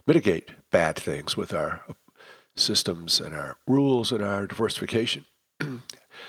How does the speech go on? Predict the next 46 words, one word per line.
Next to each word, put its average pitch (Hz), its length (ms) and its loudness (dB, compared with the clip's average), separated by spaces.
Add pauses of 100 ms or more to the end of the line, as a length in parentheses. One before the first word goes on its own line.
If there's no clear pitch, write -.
(160)
So - 140 4
then 127 100 10
I 151 100 8
go 147 180 6
on 113 100 2
to 101 60 -6
say, 110 280 2
"What 139 200 -2
are 135 100 -2
the - 0 -
best 120 380 2
ways, 110 440 0
techniques, 98 540 -2
processes 85 800 -2
to - 200 -8
protect - 760 -6
your 95 140 -2
investment 85 580 -2
from 90 260 -4
the 87 80 -4
fat - 380 0
tails 98 380 0
that 92 140 0
will 87 100 -4
do 98 200 0
harm? 98 520 2 (1300)
And 143 540 4
what 120 120 0
are 127 40 0
the 123 140 0
ways 107 380 0
to 123 100 -6
try 107 180 2
to 101 60 0
take - 180 -2
advantage 117 640 4 (160)
of 85 440 -4 (320)
the 113 140 2
ones, 92 520 -2
the 92 100 -4
fat 98 260 4
tails 87 380 -4
that 104 100 -6
can 95 180 -6
create 98 480 -2
mega 95 300 4